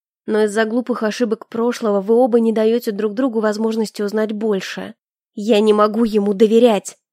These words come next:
выпалила она, снова поднимая лицо к небу. "Не могу, как бы не хотела". "И всё равно собираешься выйти за него замуж?" "Здесь мало что зависит от моего желания, но теперь это вопрос решённый.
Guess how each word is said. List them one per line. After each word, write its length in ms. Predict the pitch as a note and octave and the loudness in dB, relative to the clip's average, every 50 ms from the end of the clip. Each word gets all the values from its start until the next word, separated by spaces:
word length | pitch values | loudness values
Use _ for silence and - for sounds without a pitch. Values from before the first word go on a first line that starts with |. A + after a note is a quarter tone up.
| _ | _
выпалила 540 | - G#3+ A#3 A#3+ A#3 A#3 G#3+ G#3+ A3 G#3+ G#3+ | -4 -2 0 0 0 -2 -2 -2 -2 -2 -2
она, 240 | G#3+ A3 B3 C#4 C4+ | -2 0 -2 -2 -4
снова 320 | - - A#3+ A#3+ A#3+ A#3 | -4 -2 -2 0 0 -2
поднимая 480 | A3+ - A3 G3 A3 A3+ A#3 A#3+ A#3+ A3+ | -2 -4 -2 0 0 0 0 0 0 -2
лицо 300 | G#3+ G#3 - - A3+ G#3+ | -4 -4 -6 -8 -10 -10
к 120 | - - | -8 -4
небу. 440 | A#3+ A#3+ A#3 G#3+ F#3+ F#3+ F#3+ G3 G#3 - _ _ _ _ _ _ | -2 0 0 0 -2 -2 -4 -6 -6 -12 _ _ _ _ _ _
"Не 180 | A#3+ A3+ A#3 A3+ | 0 2 2 4
могу, 560 | A#3 A#3 A#3 A3+ A3+ A#3 A3 G3+ F#3+ - - _ | 4 4 4 4 2 2 2 2 0 -4 -10 _
как 200 | - A3 G3+ G#3 | -14 -14 -12 -8
бы 120 | G3 G#3+ | -6 -6
не 120 | G#3 G#3 G#3+ | -6 -6 -6
хотела". 680 | - - A3+ A3 - - A#3 G#3 G3 F#3+ F3+ - - _ _ _ _ _ _ _ _ _ | -6 -8 -8 -8 -6 -4 -4 -2 -2 -4 -6 -10 -14 _ _ _ _ _ _ _ _ _
"И 120 | - G#3+ F#3+ | -8 -8 -8
всё 280 | - - - A3 A3 | -6 -6 -4 -2 0
равно 320 | G#3+ G#3+ G#3 G#3 G#3+ A3+ A3+ | 0 0 0 0 0 -2 -2
собираешься 640 | - A3+ G#3+ G3+ G#3+ G#3 G#3+ A3+ A3+ - - A3 G#3 | -4 -6 -4 -2 -2 0 0 0 -2 -4 -4 -6 -4
выйти 260 | G#3 A#3 A3+ - A3 | -4 -4 -6 -6 -4
за 120 | G3+ A3 | -2 -2
него 240 | A3 A3 G#3+ G#3+ G#3+ | 0 0 0 -2 -2
замуж?" 500 | G3+ G3+ A3 B3 C4 A#3+ A3 - - _ _ _ _ _ _ _ _ _ | -2 -2 -2 -2 -2 -4 -6 -8 -14 _ _ _ _ _ _ _ _ _
"Здесь 380 | C#4+ D4 A#3+ A#3+ B3 B3 - | -2 0 0 0 0 -2 -2
мало 300 | A3 G#3+ G3 F#3+ F#3 G#3 | -4 -4 -2 -2 -4 -6
что 200 | - - - A3 | -8 -8 -6 -4
зависит 460 | G3+ G#3 G#3+ A#3+ C#4 D4+ - - - A3+ | -2 -2 -2 -2 -2 -4 -6 -10 -12 -12
от 140 | A3+ - | -8 -4
моего 260 | A3+ A3 A3 G#3 A3+ B3 | -4 -2 0 0 0 0
желания, 720 | A#3 A#3 G#3+ G#3 G3 F#3 F3+ F#3 F#3 F#3 G3+ A3 G#3+ _ | 0 0 -2 -2 -2 -4 -6 -6 -8 -8 -10 -12 -12 _
но 120 | - C#4 C#4+ | -6 -6 -6
теперь 300 | - D#4 C#4+ - - A#3+ | -6 -6 -8 -6 -4 -4
это 160 | A#3 - A3 | -4 -4 -4
вопрос 360 | G#3+ G#3 - - A#3+ A#3 - | -6 -4 -4 -6 -8 -8 -6
решённый. 720 | G#3 G3+ G3+ - - A3 G3+ G3+ G3+ G3+ G3 F#3 A3+ - | -8 -8 -8 -6 -6 -4 -4 -4 -4 -6 -6 -8 -10 -14